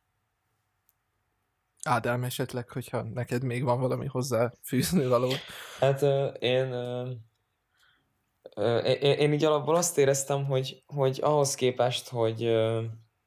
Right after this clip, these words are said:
Speaker 2: hogy ennek így m-, mennyire azt a látszatot próbáltak eltenni, ö, ugye ezzel az egész, ö,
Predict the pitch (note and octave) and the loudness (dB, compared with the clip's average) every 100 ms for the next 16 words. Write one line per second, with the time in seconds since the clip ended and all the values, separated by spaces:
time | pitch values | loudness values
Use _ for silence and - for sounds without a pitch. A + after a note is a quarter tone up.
0 | _ _ _ _ _ _ _ _ _ - | _ _ _ _ _ _ _ _ _ -12
1 | - A#2 A2+ A2+ A#2+ A#2 - - - - | -4 0 2 2 0 -4 -6 -20 -20 -20
2 | - _ _ - - - - C#3+ C#3 B2 | -20 _ _ -12 -10 -8 0 2 4 4
3 | B2+ - A#2+ A#2+ A#2+ B2 A#2 B2 A#2 A2 | 2 2 0 0 0 -2 0 0 2 0
4 | A2 A#2 A2+ A2+ A2+ A#2 - - A1 - | 0 0 0 -2 -4 -6 -8 -14 -12 -8
5 | A#2 A2+ A2 A2+ A2+ A#2+ A2+ A2 - G#2+ | 0 4 4 4 2 2 0 -2 0 2
6 | G2+ G#2 | 2 0